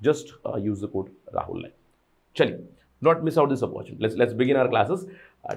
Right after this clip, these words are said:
टीसीपी की क्लास शुरू करते हैं। सबसे पहले first things first, we need to understand terms। जैसे मैंने आपको बताया, हमारी चर्चा होने वाली treaties, convention, protocol। सर, ये है क्या? सारे term similar type sound कर रहे हैं।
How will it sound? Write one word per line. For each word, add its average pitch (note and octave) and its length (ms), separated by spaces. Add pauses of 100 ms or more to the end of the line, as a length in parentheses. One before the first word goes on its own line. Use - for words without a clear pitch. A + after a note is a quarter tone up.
टीसीपी A2+ 340
की A2 120
क्लास G2 160
शुरू F#2 220
करते E2+ 220
हैं। E3 80
सबसे A#3 260
पहले F3 220
first D#3+ 220
things D#3 200
first, D3+ 320
we C3 60
need D3 160
to E3+ 80
understand A#2 480 (1300)
terms। B2+ 200 (500)
जैसे G3 140
मैंने G#3 120
आपको F#3+ 160
बताया, F3 260
हमारी C3 260
चर्चा D3 280
होने C#3 160
वाली C#3 200
treaties, F3+ 800 (380)
convention, D#3 500
protocol। - 400 (500)
सर, - 160
ये - 80
है A2+ 300
क्या? F#2 200 (880)
सारे C#3 280
term D3+ 440 (160)
similar B2+ 360
type C3 160
sound A2 320
कर G2+ 140
रहे F2+ 140
हैं। - 80